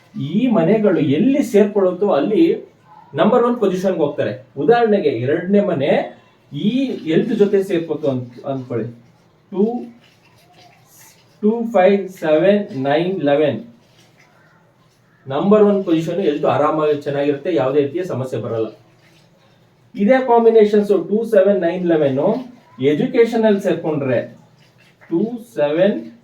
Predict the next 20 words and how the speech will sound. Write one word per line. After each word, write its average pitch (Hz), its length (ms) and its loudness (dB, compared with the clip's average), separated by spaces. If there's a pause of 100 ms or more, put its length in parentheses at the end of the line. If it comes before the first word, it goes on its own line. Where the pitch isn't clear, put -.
(220)
ನೈನ್, 175 360 0
ಲೆವೆನ್ 202 300 -2
with 202 220 -2
ಫೋರ್. 233 560 0 (640)
With 190 240 -10
ಫೋರ್ 208 220 2
ನಾಲ್ಕನೇ 160 300 -2
ಮನೆ 208 200 2
ಇರ್ಲೇಬೇಕಲ್ಲಿ. 180 680 0
ನಾಲ್ಕನೇ 170 360 -2
ಮನೆ 196 200 2
ಇಲ್ದೆ 170 720 0 (220)
ಮೂರನೇ 226 360 2
ಮನೆ 208 240 4
ಬಂದು 180 320 -2
ಇಟ್ಟಾದ್ರೆ 196 520 0
ಓದಲ್ಲ 202 400 4 (600)
ಅಷ್ಟೇ, - 260 -10
ಅದೇ 180 380 -2
ಸೀಕ್ರೆಟ್. 190 460 -2